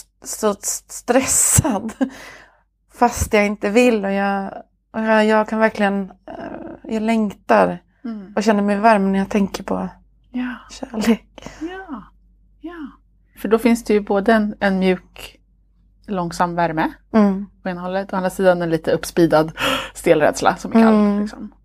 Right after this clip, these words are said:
Speaker 2: Och det är toppen att du har den här, att du har kontakt med den mjuka värmen också. Och om vi pratar lite om det som, vad är det som känns läskigt? Vad är det du vill undvika?
Speaker 1: Eh,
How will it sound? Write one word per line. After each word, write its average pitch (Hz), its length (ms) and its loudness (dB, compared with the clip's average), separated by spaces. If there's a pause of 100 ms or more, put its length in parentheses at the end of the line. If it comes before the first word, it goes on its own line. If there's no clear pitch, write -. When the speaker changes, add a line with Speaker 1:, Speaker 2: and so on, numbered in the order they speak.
Speaker 2:
Och 190 140 -2
det 196 80 4
är 196 60 4
toppen 202 320 -2
att 175 100 -4
du 175 60 -4
har 208 180 2
den 190 100 0
här, 156 280 0
att 165 100 -6
du - 60 -2
har 151 60 -4
kontakt - 340 -4
med 175 80 -2
den 165 60 0
mjuka 151 220 -4
värmen 151 360 -4 (340)
också. - 360 -8 (1120)
Och - 140 -4
om 196 120 0
vi 185 60 -4
pratar 180 340 0
lite 180 380 2
om 165 400 -2 (380)
det 165 180 -2
som, 160 280 -8
vad 185 160 4
är 185 60 6
det 180 80 4
som 175 180 -4
känns 185 180 -6
läskigt? - 520 -10 (300)
Vad 185 120 2
är 180 60 2
det 180 120 -4
du 165 60 -2
vill 165 140 -4
undvika? 170 400 -8 (1900)
Speaker 1:
Eh, 208 320 6